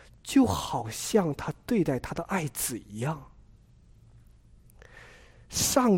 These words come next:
帝对养子的爱，一点都不少于对他独生子的爱。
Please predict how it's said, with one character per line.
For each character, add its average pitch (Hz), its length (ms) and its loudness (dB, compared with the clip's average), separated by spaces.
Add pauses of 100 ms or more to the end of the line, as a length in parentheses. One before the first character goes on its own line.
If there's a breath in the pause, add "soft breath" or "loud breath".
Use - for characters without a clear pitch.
(120)
帝 202 220 6
对 208 460 4
养 156 380 6
子 - 260 2
的 113 120 -4
爱， 123 520 -6 (1160 loud breath)
一 247 100 6
点 120 580 0
都 143 240 4
不 160 300 -2
少 110 420 -4
于 104 260 -8
对 127 200 -2
他 123 420 -8 (160)
独 139 220 -6
生 156 320 2
子 - 180 -4
的 - 120 -10
爱。 - 360 -12